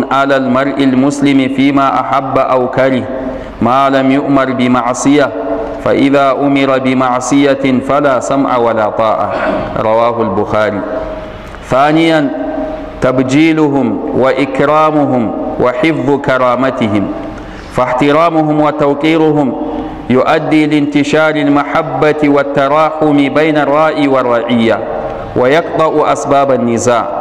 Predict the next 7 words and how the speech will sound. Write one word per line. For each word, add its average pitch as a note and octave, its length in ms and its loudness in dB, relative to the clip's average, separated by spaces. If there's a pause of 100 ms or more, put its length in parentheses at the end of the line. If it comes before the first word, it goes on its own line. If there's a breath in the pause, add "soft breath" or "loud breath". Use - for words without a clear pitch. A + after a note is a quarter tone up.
(600)
قال C3+ 380 2
رسول C3+ 360 2
الله C3+ 420 0
صلى C3+ 320 0
الله C3 420 0
عليه B2+ 420 0
وسلم: B2+ 640 2